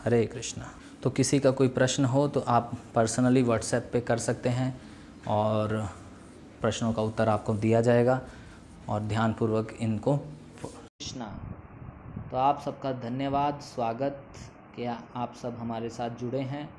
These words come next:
इस कृष्ण भावना भावित पुस्तक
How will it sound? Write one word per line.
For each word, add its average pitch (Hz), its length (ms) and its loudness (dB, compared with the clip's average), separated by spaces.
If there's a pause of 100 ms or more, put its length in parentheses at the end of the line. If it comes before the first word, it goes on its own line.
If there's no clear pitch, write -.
(420)
इस - 180 -6
कृष्ण 143 420 -4
भावना 123 480 -4 (560)
भावित 117 360 -4 (600)
पुस्तक 135 360 -4